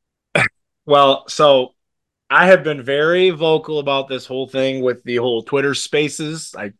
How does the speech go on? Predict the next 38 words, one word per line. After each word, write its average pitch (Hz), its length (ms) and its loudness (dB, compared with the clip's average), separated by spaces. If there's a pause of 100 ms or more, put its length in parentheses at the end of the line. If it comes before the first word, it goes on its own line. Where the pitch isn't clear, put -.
(100)
and 104 140 -14
dabble 113 360 2
in 117 60 -2
those 131 260 4
a 147 40 -4
little 156 240 4
bit, 190 300 6 (520)
that 127 280 2
I 123 160 2
don't 151 440 0 (400)
acknowledge 147 760 0
an 120 120 -12
extremely 156 520 -2
large 151 340 2 (120)
portion 139 320 -4
of 113 100 -8
my 113 140 -6
fan 107 240 -4
base - 400 -14 (220)
<laughs> - 240 -16
because 110 320 -2
I, 104 260 -2 (560)
I 110 100 -8 (100)
don't 139 340 0 (120)
see 165 260 -2
eye 143 160 4
to 139 80 4
eye 143 360 6
with 131 160 2
a 135 80 0
very 131 340 2
ex-, - 360 -14
large 135 340 -2
portion 165 360 -2
of 120 180 -14
my 131 120 -6
fan 151 260 -6
base. 92 300 -10